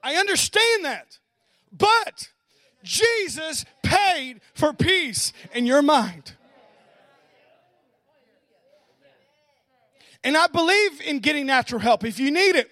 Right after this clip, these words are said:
for a season. But I believe if you receive everything that Jesus has done for you,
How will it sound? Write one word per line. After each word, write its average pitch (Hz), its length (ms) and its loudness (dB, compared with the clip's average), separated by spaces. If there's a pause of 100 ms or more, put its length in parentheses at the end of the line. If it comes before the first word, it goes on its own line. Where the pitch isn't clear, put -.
(320)
for 311 240 2
a 294 60 -2
season. 302 600 0 (1500)
But 220 100 -2
I 285 200 4
believe 285 720 -2 (280)
if 208 180 -10
you 302 160 -2
receive 254 880 -4
everything 294 600 -2
that 220 120 -4
Jesus 240 460 -6
has 240 180 -6
done 254 220 -8
for 190 120 -18
you, 160 280 -18